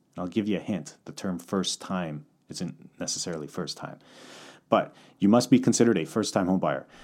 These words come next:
Criteria number two, you must provide evidence of a written agreement that details the purchase of the home. Okay, so obviously you need some proof that you're, you're accessing these R S Ps to purchase a property, okay? Not a brand new car.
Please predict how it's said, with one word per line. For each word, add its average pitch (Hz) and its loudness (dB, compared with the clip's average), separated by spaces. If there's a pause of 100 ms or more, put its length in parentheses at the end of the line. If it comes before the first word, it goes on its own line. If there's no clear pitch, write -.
(200)
Criteria 107 4
number 101 4
two, 110 2
you 101 6
must 123 6
provide 104 0
evidence 104 0
of 95 -4
a 90 -2
written 95 -2
agreement 90 -2
that 85 -2
details 90 0
the - -10 (100)
purchase - -6
of 76 -6
the 80 -8
home. - -2 (260)
Okay, - -14
so - -6
obviously 87 -2
you 87 -2
need 95 0
some 87 -2
proof 104 2
that 85 2
you're, 85 -4
you're 78 -8 (320)
accessing 92 -2
these 80 -6
R 87 -2
S 82 -4
Ps 104 4
to - -6
purchase - -8
a - -16
property, - -6 (200)
okay? 73 -8 (240)
Not 82 -6
a 78 -10
brand 78 -6
new 80 -10
car. - -10